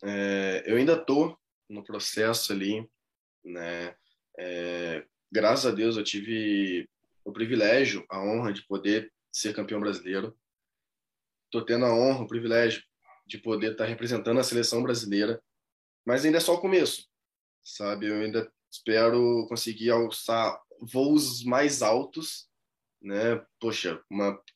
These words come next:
Paralimpíadas, um campeonato mundial. Pretendo chegar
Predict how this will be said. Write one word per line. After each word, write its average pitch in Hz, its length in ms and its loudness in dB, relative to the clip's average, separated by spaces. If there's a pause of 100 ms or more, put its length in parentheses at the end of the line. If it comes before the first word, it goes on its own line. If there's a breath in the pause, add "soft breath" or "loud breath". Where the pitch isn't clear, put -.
Paralimpíadas, 110 880 2
um 110 120 -6
campeonato 110 440 2
mundial. 113 1000 4 (560)
Pretendo 151 420 4
chegar 160 320 2